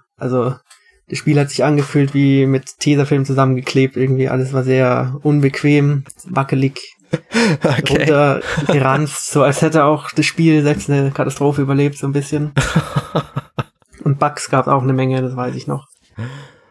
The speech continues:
Speaker 2: Das ist ja spannend. Also, äh, ja, tatsächlich gab's, gab's früher tatsächlich einige Bugs, von denen sind mir jetzt in der Switch-Version keine begegnet. Ähm, auch der Schwierigkeitsgrad, der war schon sehr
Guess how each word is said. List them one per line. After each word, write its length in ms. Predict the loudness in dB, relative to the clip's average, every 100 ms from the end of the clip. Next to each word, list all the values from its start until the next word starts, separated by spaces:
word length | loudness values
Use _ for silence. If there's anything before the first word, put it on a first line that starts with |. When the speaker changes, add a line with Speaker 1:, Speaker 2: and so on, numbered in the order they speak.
| _
Speaker 2:
Das 200 | -8 -6
ist 120 | -6 -2
ja 140 | -2
spannend. 460 | -2 -2 -2 -2 -4
Also, 260 | 0 0 -2 -12 -12 0
äh, 160 | 0
ja, 200 | 2 -2
tatsächlich 420 | -2 -6 -6 -6
gab's, 340 | -2 -2 -4 -12 -14 -6
gab's 240 | -4 -4
früher 240 | -2 0 0
tatsächlich 340 | 0 -4 -4
einige 240 | -4 -2
Bugs, 300 | -2 -2 -2
von 120 | -2 2
denen 220 | 2 2
sind 140 | 0
mir 80 | 2
jetzt 160 | 0 0
in 80 |
der 80 | -2
Switch-Version 480 | -2 -2 -2 0 -2
keine 260 | -2 -2 0
begegnet. 540 | 0 -2 -4 -8 -10 _ -20 -10
Ähm, 400 | -4 -2 -2 -4 -2
auch 180 | -4 -2
der 180 | 0 0
Schwierigkeitsgrad, 1080 | 0 0 0 0 -2 -4 -4 -2 -2 0
der 120 | 0 2
war 380 | 2 2 2
schon 400 | 0 -2 0 0
sehr 540 | 0 0 2 2 0